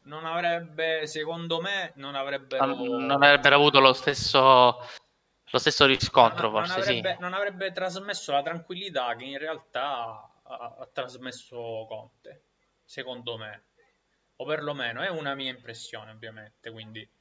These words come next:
Speaker 1: Però, eh, io vedo un po' se Salvini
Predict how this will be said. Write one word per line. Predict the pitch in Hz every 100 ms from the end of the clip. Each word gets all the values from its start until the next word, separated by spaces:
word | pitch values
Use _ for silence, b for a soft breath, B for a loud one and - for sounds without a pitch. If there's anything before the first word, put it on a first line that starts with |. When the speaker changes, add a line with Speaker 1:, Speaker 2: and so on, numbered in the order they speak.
| _ _ _ _ _ _ _ _ _
Speaker 1:
Però, | - 202 185 165 156 156 151 151 151 147 147
eh, | 151 156
io | 160 139 131
vedo | 131 131 123
un | 120
po' | 117 120 117
se | 127
Salvini | - 131 127 135 131 117 117 113 110 110 _ _ 120